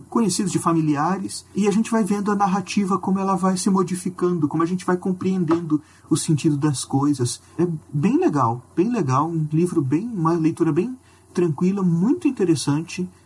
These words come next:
É isso, um bom final, um final surpreendente, que eu não vou falar, claro, mas, é, eu, eu gostei muito, achei bem interessante. Que fala disso, né, que a gente tá falando aí dessas, dessas mudanças da,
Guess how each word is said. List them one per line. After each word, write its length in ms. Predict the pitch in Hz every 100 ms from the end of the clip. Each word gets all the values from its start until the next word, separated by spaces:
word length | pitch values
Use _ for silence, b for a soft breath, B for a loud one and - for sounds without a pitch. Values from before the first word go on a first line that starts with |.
| -
É 40 |
isso, 240 | 147 131 165
um 60 |
bom 180 | 160 214
final, 540 | 233 226 151 120 123 -
um 80 | 151
final 320 | - 180 175
surpreendente, 800 | 180 180 170 170 156 127 127 -
que 60 | 170
eu 40 |
não 80 | 160
vou 100 | 160
falar, 300 | - 170 127
claro, 280 | 127 120 131
mas, 280 | 165 165 - B B -
é, 220 | 185 -
eu, 200 | 202 220
eu 80 | 196
gostei 260 | 214 220 233
muito, 240 | 190 190
achei 200 | 190 202
bem 140 | 180 196
interessante. 760 | 208 196 180 - 139 131 - _ _
Que 100 | -
fala 280 | 233 233 220
disso, 280 | 180 220 190
né, 160 | 180 190
que 100 | 165
a 20 |
gente 160 | 170 160
tá 80 |
falando 380 | 160 156 147 147
aí 120 | 139
dessas, 400 | 147 147 156 139
dessas 640 | - 143 135 - 135 127 -
mudanças 880 | 156 147 143 143 139 127 123 - - - - 131
da, 320 | 147 143 127